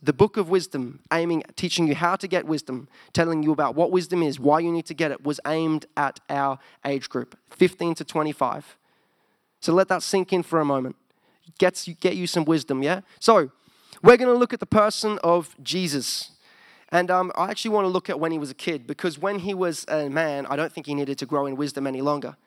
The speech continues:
He's the physical embodiment of wisdom. So we're gonna look at when Jesus was actually a boy. So Luke two, verse forty-one to forty-seven. Now,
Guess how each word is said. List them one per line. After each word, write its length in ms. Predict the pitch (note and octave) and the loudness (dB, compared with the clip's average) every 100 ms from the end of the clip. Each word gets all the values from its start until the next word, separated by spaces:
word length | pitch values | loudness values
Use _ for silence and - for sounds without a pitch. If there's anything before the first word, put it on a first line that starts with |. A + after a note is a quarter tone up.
| _ _ _ _ | _ _ _ _
He's 160 | D#3 | -6
the 80 | C#3 | -4
physical 400 | D3 E3 D3+ D3 | -4 -4 -6 -8
embodiment 440 | C3+ B2+ C#3+ C3+ C3 | -6 -6 -6 -6 -6
of 60 | B2+ | -2
wisdom. 280 | F#3 D3 | -2 -2
So 160 | C3+ F3 | -2 0
we're 80 | F3 | 2
gonna 220 | E3 F#3 | 0 -2
look 200 | G#3+ A3 | -2 -4
at 80 | - | -6
when 140 | D#3 | -6
Jesus 400 | C#3+ D#3+ D3+ D3+ | -6 -6 -6 -8
was 120 | C#3 | -10
actually 500 | - C#3 - - C#3+ - - | -6 -6 -6 -10 -10 -12 -16
a 100 | - | -10
boy. 360 | B2 D3 C#3 C3 _ _ | -4 -2 -2 -6 _ _
So 200 | - G3 | 0 4
Luke 300 | E3+ F#3+ G#3+ | 4 2 -2
two, 300 | - A3+ A#3 | -4 -4 -2
verse 240 | F#3+ F3 - | -2 -4 -4
forty-one 500 | G3 G3+ F#3+ F3 F3 | 0 0 0 -2 -2
to 80 | - | -8
forty-seven. 720 | - F3 D#3 - D3+ C3 C3+ _ _ _ _ _ - | -6 -6 -4 -6 -6 -6 -12 _ _ _ _ _ -6
Now, 260 | D#3+ D#3 | -2 -2